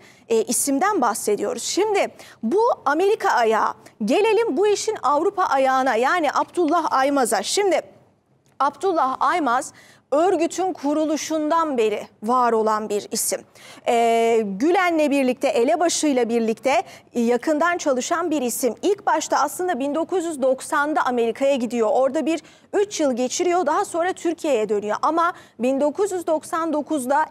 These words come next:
elebaşı Gülen'le birlikte Amerika'ya yine kaçıp daha sonra da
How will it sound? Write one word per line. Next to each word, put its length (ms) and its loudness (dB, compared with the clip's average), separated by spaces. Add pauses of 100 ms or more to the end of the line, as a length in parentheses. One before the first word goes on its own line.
elebaşı 500 0
Gülen'le 600 0
birlikte 600 -2 (160)
Amerika'ya 560 2
yine 240 0
kaçıp 380 -2 (380)
daha 180 2
sonra 340 0
da 60 2